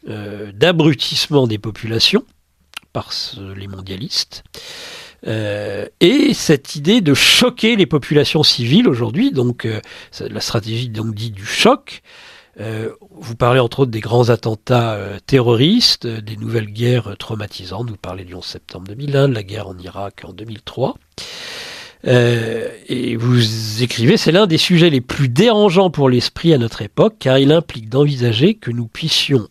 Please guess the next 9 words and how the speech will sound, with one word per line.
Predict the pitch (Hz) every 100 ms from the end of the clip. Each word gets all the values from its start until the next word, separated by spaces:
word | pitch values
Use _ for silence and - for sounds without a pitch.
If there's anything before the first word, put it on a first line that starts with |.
| -
au | 185 220
moins | 185 175 147 -
partiellement | - - - - 120 113 113 - -
être | 101 -
gouvernés, | 107 151 156 147 120 107 92
dites-vous, | 107 117 120 147 190
par | 120 113
des | 110
psychopathes | - - - 131 - - -